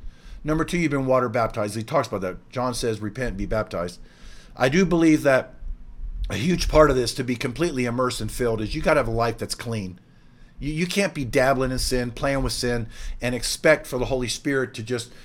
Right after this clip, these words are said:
empower you and just fill you like you need to. You need to live a life that's consecrated to him, to the Lord, that's, that's yielded to the Lord, submitted to God,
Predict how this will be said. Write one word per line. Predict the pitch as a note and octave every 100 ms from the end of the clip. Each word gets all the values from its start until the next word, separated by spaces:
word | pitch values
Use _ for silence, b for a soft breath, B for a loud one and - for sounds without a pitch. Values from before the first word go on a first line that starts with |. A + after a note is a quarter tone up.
| b -
empower | A#2 - - D#3+ D#3
you | B2+ A2+
and | A2
just | A2 A2
fill | - - D3 D#3+
you | C#3+ B2+
like | B2 A#2+
you | A#2+
need | A2+ C#3 E3+
to. | - F2+ F2 b b b b b
You | C3 D3
need | D#3 F#3 F#3
to | C3
live | C3 F3
a | D3
life | C3 E3 E3+
that's | A#2
consecrated | - E3 F3+ F3 F3 E3 E3
to | D3+
him, | E3 E3+ F3 - b b
to | B2+
the | B2
Lord, | A#2 C#3+ F3
that's, | A2+ -
that's | - -
yielded | A2+ B2+ F3+ F#3 F#3
to | F3
the | E3
Lord, | E3+ E3+ E3+ B
submitted | - - G#2+ A#2+ E3 F#3+
to | E3
God, | D#3+ D#3+ E3+